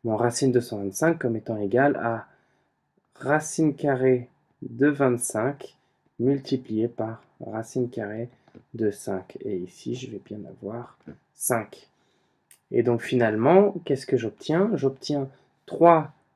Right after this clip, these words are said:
multiplié par quatre multiplié par racine carrée de trois. Trois fois quatre, ça fait douze. J'ai douze fois racine carrée de trois,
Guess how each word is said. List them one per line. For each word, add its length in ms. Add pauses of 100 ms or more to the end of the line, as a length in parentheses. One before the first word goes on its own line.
(120)
multiplié 600
par 240
quatre 340
multiplié 360
par 140
racine 220
carrée 180
de 100
trois. 260
Trois 160
fois 140
quatre, 200
ça 80
fait 140
douze. 460 (360)
J'ai 200
douze 580 (360)
fois 360 (380)
racine 580
carrée 340
de 140
trois, 460